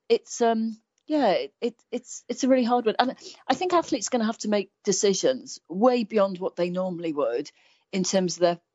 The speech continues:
friends and family and children, and whether they've had the vaccination, whether they've had covid. And th-, this is what athletes are making differences. No one has known what it's like to have eighteen months with virtually no competitions. There is no one in the world that's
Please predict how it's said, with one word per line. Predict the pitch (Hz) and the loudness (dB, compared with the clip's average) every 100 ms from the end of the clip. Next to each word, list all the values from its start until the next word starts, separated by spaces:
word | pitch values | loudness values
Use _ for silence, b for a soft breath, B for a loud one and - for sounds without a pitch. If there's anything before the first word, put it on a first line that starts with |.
| _ | _
friends | - - 214 190 175 | -20 0 0 0 -6
and | 170 | -8
family | - 175 175 165 | -4 -4 -4 -4
and | 160 | -4
children, | - 185 175 165 165 | 0 2 2 -2 -6
and | 165 | 0
whether | 170 160 | -2 2
they've | 170 160 | 0 0
had | 170 | -4
the | 160 | -6
vaccination, | 156 - - 175 170 156 | -6 -6 -4 -2 -2 0
whether | 160 165 | 0 2
they've | 165 165 | 0 0
had | 170 160 | -2 -2
covid. | - 170 170 175 170 | 0 0 2 0 0
And | 156 156 b b b _ _ _ | -2 -4 b b b _ _ _
th-, | 202 - | -6 0
this | 240 254 254 | 2 2 2
is | 226 - - - _ | 0 -2 -8 -14 _
what | 214 - _ - | -2 -2 _ -4
athletes | 226 - 247 220 | -2 -2 -4 0
are | |
making | 202 196 208 | 0 -2 -4
differences. | 208 202 180 202 | -6 -6 -6 0
No | 233 269 294 | 4 4 4
one | 247 190 | 2 0
has | 180 | 0
known | 190 180 113 135 175 b b b _ | 0 0 -2 -8 -10 b b b _
what | 196 190 | 2 2
it's | - | 2
like | 208 170 - | 0 0 0
to | |
have | 180 180 | -2 2
eighteen | 185 185 190 185 | 2 0 -4 0
months | 180 180 - | 0 -2 0
with | 180 | 0
virtually | 185 180 - 185 | 0 -2 -2 -2
no | 180 180 | 0 -2
competitions. | 185 165 254 - 160 - | -6 -4 -4 -2 -4 0
There | 208 | 2
is | 196 | 2
no | 214 214 | 2 2
one | 208 196 | 2 -2
in | 190 | 0
the | |
world | 190 233 190 | 4 4 0
that's | - | -8